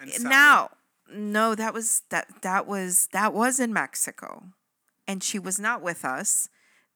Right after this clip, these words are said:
Speaker 2: that time. She went the next time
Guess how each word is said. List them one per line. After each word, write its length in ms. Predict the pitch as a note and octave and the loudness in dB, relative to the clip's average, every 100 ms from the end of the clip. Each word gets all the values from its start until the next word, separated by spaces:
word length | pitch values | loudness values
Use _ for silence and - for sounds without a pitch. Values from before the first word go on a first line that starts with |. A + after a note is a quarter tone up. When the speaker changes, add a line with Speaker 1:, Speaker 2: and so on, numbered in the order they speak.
| _ | _
Speaker 2:
that 320 | F3 F#3+ F3 - | -4 0 0 -2
time. 320 | - B2+ E3 | -8 -8 -8
She 180 | - F3 | -8 -8
went 240 | E3 D3 | -10 -12
the 80 | F#3+ | -10
next 440 | G3 A3 - - | -8 -4 0 0
time 440 | - - - - | -2 -12 -14 -20